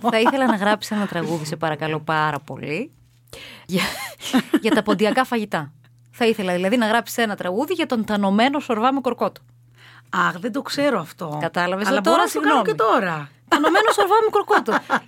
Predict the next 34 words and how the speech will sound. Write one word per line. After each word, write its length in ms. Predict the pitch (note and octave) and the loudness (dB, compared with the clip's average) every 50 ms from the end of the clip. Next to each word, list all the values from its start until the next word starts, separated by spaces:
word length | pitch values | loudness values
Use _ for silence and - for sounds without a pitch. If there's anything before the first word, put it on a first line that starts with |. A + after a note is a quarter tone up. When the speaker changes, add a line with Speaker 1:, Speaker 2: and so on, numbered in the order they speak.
| B3+ D4+ | 0 2
Speaker 1:
Είναι 120 | D#4+ D4 D4 | 4 6 6
η 100 | C4+ C4 | 6 6
ωραιότερη 540 | B3+ B3+ C#4 D#4 F4+ F#4+ - E4 C#4+ B3+ B3 | 6 6 6 6 4 4 2 2 2 2 2
σούπα 280 | - - C4+ G#3 - A3 | 2 0 0 0 0 -2
η 60 | G#3 | -2
ποντιακή, 420 | - G3 F3 F#3+ F#3+ F#3 - E4+ | -2 -4 -2 -2 -2 0 2 2
η 40 | F4 | 2
οποία 300 | D#4+ - - D4+ D4+ C#4 | 2 2 2 2 4 4
έχει 380 | C#4 C#4 C4 C4 - F3 D3 D3 - - - _ _ | 4 4 2 0 -4 -10 -12 -12 -14 -20 -20 _ _
στραγγιστό 560 | - - - A3 G3+ F#3 F#3+ - - - C#4 | -12 -4 -2 -2 -2 -2 -4 -4 0 2 2
γιαούρτι. 680 | C4+ A#3 G3+ G3 F#3+ F#3 F#3 E3 - - B3 E4 F#4+ - _ _ | 2 2 2 2 2 2 0 -2 -2 -2 -2 -2 -4 -8 _ _
Βέβαια, 220 | F3+ F#3+ G3+ G#3 | -6 -4 -4 -6
πρέπει 140 | F#3+ G3 G#3 | -6 -6 -6
να 60 | G#3+ | -6
το 80 | G3 - | -6 -4
πάρεις 300 | - G3+ G#3 G3+ - F#3+ | -2 -2 -2 -2 -6 -14
από 160 | - _ F3+ | -18 _ -18
συγκεκριμένο 540 | - - F3 E3+ - F3+ F#3+ G#3 G3+ F3+ D#3 | -14 -14 -14 -12 -10 -6 -4 -4 -4 -4 -4
παραγωγό. 580 | - D#3 D3+ D3+ D3 C#3+ C#3+ D#3+ F#3 G#3 - _ _ _ _ - | -4 -4 -2 -4 -4 -4 -2 -4 -4 -4 -4 _ _ _ _ -18
Καταλαβαίνεις, 560 | - - - E3+ E3 E3+ E3 E3 D3+ D3 C#3+ - | -16 -12 -10 -8 -6 -6 -6 -4 -6 -6 -8 -10
υπάρχει 280 | - - E3 D#3 - | -10 -10 -10 -10 -8
και 120 | - - D#3 | -8 -8 -8
ένα 160 | D#3 D3+ D3+ | -6 -6 -8
θέμα. 380 | - D#3+ D3+ D3 D3 C#3+ D3 - - | -6 -6 -6 -4 -4 -6 -8 -10 -10
Τώρα, 200 | - E3+ - E3+ | -12 -10 -10 -8
εγώ 100 | - F3+ | -8 -8
έχω 140 | F3+ - - | -8 -8 -8
πρόβλημα. 480 | - - F#3 D#3 C3+ C#3+ C3+ C#3 D3+ - - - | -2 0 0 0 0 -4 -8 -8 -10 -14 -16 -18
Συγκεκριμένο 440 | - - - F3 - - E3 F3+ F#3+ | -18 -10 -10 -8 -6 -4 -4 -4 -2
παραγωγό 360 | - F3+ E3 D#3 D3+ E3+ F#3 | -2 -4 -4 -4 -4 -4 -6
του 100 | - - | -6 -4
γιαούρτι. 340 | E3 E3 F3+ G3 - - A#3+ - - - - - | -4 -4 -4 -4 -8 -12 -16 -16 -16 -18 -14 -10
Τέλος 200 | - G#3+ G3+ - | -8 -8 -8 -4
πάντων, 300 | - D#3 E3+ E3+ C4+ | -2 -2 -2 -2 -4